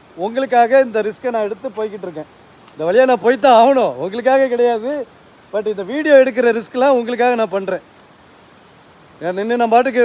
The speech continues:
வண்டியை நிறுத்தாம போய்கிட்டே இருந்தேன்னா ஒண்ணும் பிரச்சனை இல்லை. இப்போ இது ஓப்பனா இருக்கனால நிறுத்திருக்கேன். இதுல ஏதாவது வந்தா கூட தெரியும். மலைப்பகுதியில உள்ளுக்குள்ள ஒண்ணுக்கு மட்டும் தான் நிறுத்தணும், வேற எதுக்கும் நிறுத்தக்கூடாது. சரியான ஒரு இதுங்க,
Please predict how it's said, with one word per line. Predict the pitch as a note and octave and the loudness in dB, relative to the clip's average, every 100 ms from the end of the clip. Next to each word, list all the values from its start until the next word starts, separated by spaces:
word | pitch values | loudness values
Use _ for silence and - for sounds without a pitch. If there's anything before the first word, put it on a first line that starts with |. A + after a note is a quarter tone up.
| A3 | 2
வண்டியை | G#3+ B3+ | 0 0
நிறுத்தாம | A#3+ A3+ B3+ B3 | -2 0 0 0
போய்கிட்டே | A3+ A#3+ C4 | -4 -2 0
இருந்தேன்னா | B3 A#3 C4+ | 0 -2 -2
ஒண்ணும் | B3 A#3+ | -2 -4
பிரச்சனை | A3 A#3+ | -8 -8
இல்லை. | A#3 G#3+ | -4 -4
இப்போ | G#3 | -4
இது | G3+ | 0
ஓப்பனா | G#3 C4 C#4 C4 | 0 2 2 0
இருக்கனால | A3 A#3 B3 | 0 -2 -2
நிறுத்திருக்கேன். | A#3 G3 A#3+ G#3 F#3+ | -4 -6 -6 -6 -6
இதுல | F#3+ G3+ | -4 0
ஏதாவது | B3+ A3+ | 2 0
வந்தா | A#3 B3 | 0 0
கூட | B3+ | 0
தெரியும். | G3 A3 A#3+ F#3+ - _ _ _ _ - | -2 -2 0 -4 -6 _ _ _ _ -4
மலைப்பகுதியில | F#3+ B3+ C4 B3+ A#3 A#3+ B3+ | 0 2 0 0 0 2 2
உள்ளுக்குள்ள | A3 C4 A#3+ A#3 A#3+ G3 G3+ - E3 | 0 -6 -2 2 2 0 -10 -14 -8
ஒண்ணுக்கு | A3+ C4 B3 B3 | -4 -4 -6 -4
மட்டும் | A3+ A#3+ | -6 0
தான் | C4 | 0
நிறுத்தணும், | A#3+ A3 B3 A3+ | 0 -4 -4 -2
வேற | A3 | 0
எதுக்கும் | A3 A3 A#3 | -2 -4 -10
நிறுத்தக்கூடாது. | G3+ G#3+ G3 F3+ - - _ - _ _ _ - - - - - | -8 -4 -2 -4 -6 -20 _ -20 _ _ _ -20 -20 -20 -20 -6
சரியான | D#3+ F3 G#3+ A3+ A#3+ | -6 -2 2 2 2
ஒரு | G#3+ G3 | 0 0
இதுங்க, | F#3 F#3+ | -2 -2